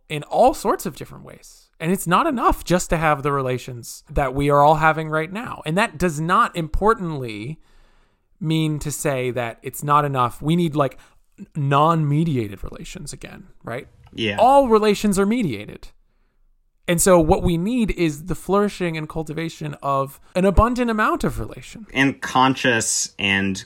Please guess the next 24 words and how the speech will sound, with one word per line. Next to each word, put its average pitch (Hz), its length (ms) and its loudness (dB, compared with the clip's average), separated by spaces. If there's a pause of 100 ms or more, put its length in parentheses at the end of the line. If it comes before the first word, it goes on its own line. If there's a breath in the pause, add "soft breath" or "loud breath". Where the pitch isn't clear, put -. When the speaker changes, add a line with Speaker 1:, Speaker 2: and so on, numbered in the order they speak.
(120)
Speaker 2:
created 98 800 -4 (200)
relations. 98 640 -10
Speaker 1:
Correct. 156 640 -4
Speaker 2:
You 110 200 -2
know, 95 260 0
Speaker 1:
Yeah. 123 120 2
Speaker 2:
not 127 340 6 (120)
relations 117 1160 0
in 101 220 -2
terms 98 400 -4
of 98 420 -8 (680 soft breath)
some - 320 -2
kind 104 300 0
of 101 240 -2 (100)
unconscious 104 760 -2
biological 98 840 0
growth 98 640 -4 (220)
or 110 160 -2
Speaker 1:
Right. 107 80 0
Speaker 2:
some 98 580 -2
Speaker 1:
Mm-hmm. 165 280 -6
Speaker 2:
metabolic 110 840 4
process 101 880 0
of 95 520 -4